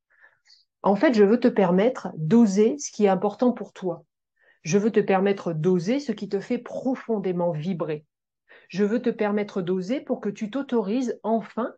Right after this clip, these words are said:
peut-être pour la première fois, que tu t'autorises à dessiner ta juste place dans ce monde et à l'occuper pleinement, sereinement, tranquillement et autant que possible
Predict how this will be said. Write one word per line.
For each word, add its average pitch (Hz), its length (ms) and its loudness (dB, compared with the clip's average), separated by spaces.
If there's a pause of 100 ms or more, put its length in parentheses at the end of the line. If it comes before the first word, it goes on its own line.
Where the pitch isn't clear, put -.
(400)
peut-être - 380 -6
pour 175 180 -8
la 160 120 -4
première 190 520 -4
fois, - 340 -6 (600)
que 220 100 -2
tu 226 160 -2
t'autorises 247 420 -2
à 180 80 0
dessiner 247 560 -2
ta 202 180 -4
juste 214 540 -6
place 220 340 -6
dans 185 140 -6
ce - 180 -10
monde 156 480 -4 (460)
et 208 120 6
à 208 100 4
l'occuper 226 640 0 (160)
pleinement, 214 600 2 (720)
sereinement, 160 960 -6 (680)
tranquillement 226 880 0 (240)
et 165 400 2
autant 220 380 -2
que 277 100 -6
possible 208 760 -4